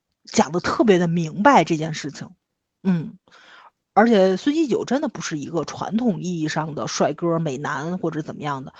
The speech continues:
但这个人就非常的有魅力。而且他的这个魅力可能跟他本人也有关系，跟角色也有关系，跟编剧、导演、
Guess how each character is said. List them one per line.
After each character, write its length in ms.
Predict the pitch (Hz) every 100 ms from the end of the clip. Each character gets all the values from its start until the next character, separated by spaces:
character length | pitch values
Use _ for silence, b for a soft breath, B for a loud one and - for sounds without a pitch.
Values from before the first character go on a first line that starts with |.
| b b
但 120 | - 254
这 100 | 277
个 120 | 175
人 180 | - 202
就 120 | 233
非 120 | 226
常 140 | 226
的 80 | 240
有 120 | 214
魅 220 | 160 220 302
力。 340 | 143 - - _ b b b b
而 100 | 208
且 80 | 240
他 100 | 226
的 100 | 254
这 100 | 247
个 120 | 233
魅 220 | 254 262
力 180 | 180 170
可 140 | -
能 160 | 160 170
跟 140 | 247 240
他 120 | 254
本 220 | - 160
人 180 | 165 185
也 60 |
有 140 | 214 156
关 240 | 202 226
系， 140 | - 180
跟 100 | 220
角 160 | 214
色 180 | 220 339
也 80 | 240
有 120 | 160
关 240 | - 156 156
系， 100 | 160
跟 140 | 220
编 200 | 254 277
剧、 200 | 262 233
导 200 | - 170
演、 280 | 214 95